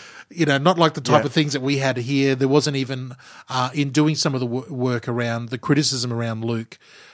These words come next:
Speaker 1: I was fascinated to find that, um, you know, people debating whether, what type of doctor he was, what does this actually mean, and
Speaker 2: Yeah.
Speaker 1: everything like that.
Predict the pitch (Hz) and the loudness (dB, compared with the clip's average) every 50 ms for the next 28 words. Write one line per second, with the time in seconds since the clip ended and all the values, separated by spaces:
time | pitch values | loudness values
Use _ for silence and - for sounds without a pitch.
0 | - - - 139 139 135 135 131 - - 147 139 - - 143 135 127 120 123 120 | -20 -10 -4 0 2 2 4 2 2 2 2 0 2 0 0 0 -2 -2 -4 -8
1 | 127 - - - 131 123 127 123 120 117 117 _ _ _ _ _ - _ _ _ | -10 -10 -8 -6 -4 -2 -2 -2 -4 -6 -8 _ _ _ _ _ -20 _ _ _
2 | - 151 135 123 120 117 113 120 110 113 123 - _ _ _ _ _ _ _ _ | -6 -2 0 0 0 0 -4 -6 -10 -14 -16 -20 _ _ _ _ _ _ _ _
3 | _ _ _ _ _ _ _ _ _ _ _ _ _ _ _ _ _ - 175 151 | _ _ _ _ _ _ _ _ _ _ _ _ _ _ _ _ _ -4 -2 -2
4 | 131 117 110 110 - _ - 156 170 147 147 135 143 120 - 131 135 143 143 135 | 0 -2 -2 -4 -8 _ 0 2 2 2 2 0 -2 0 2 2 2 4 2 0
5 | 131 135 127 135 127 131 139 - 156 139 147 - - 147 131 - 120 113 107 - | 0 0 0 2 2 0 0 0 0 0 0 0 2 0 0 0 -2 -6 0 2
6 | 139 131 - - 135 127 120 117 123 135 147 143 143 143 139 127 - 131 131 123 | 2 2 2 0 -4 -4 -2 -2 0 0 2 2 2 2 0 -2 -2 -2 -2 -2
7 | 120 107 120 113 101 123 110 - - 123 123 123 135 139 143 143 139 131 135 123 | 0 -2 -2 -4 -4 -4 -4 -4 -4 -4 -4 -2 -2 -2 -4 -4 -2 -2 -2 -2
8 | 117 123 127 127 123 120 - - 147 135 127 | -2 -4 -6 -6 -6 -6 -4 -2 -2 -2 -2